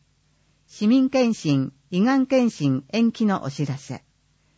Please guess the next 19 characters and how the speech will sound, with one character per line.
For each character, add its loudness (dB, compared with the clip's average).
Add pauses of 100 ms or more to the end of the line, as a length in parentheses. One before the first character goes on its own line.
(200)
問 0
い -2
合 -2
わ -2
せ、 -8 (200)
保 -6
健 2
所 -2
健 -2
康 0
推 -4
進 -2
課、 -12 (320)
電 -2
話 -4 (160)
五 2
二 2
五 0
の 0